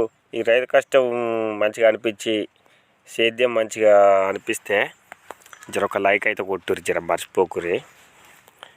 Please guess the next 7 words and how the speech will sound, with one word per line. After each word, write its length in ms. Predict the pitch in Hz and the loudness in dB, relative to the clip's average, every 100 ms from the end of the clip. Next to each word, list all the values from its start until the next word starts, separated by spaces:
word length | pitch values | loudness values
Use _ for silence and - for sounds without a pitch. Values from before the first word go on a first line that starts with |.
| _ _ 110 | _ _ -2
లైక్ 180 | 117 117 | -2 4
కొట్టినా 260 | 120 - 127 - | 2 2 -2 0
కొట్టకున్నా 480 | 117 117 110 110 107 101 | 0 0 0 0 0 2
కానీ 260 | 98 104 120 - | 2 2 -2 -2
సబ్స్క్రైబ్ 420 | 107 - 127 107 | -4 -2 0 0
అయితే 140 | 98 104 101 | 0 0 0
మర్చిపోకుర్రి, 600 | - - 98 - 87 | -6 -2 -2 -2 -4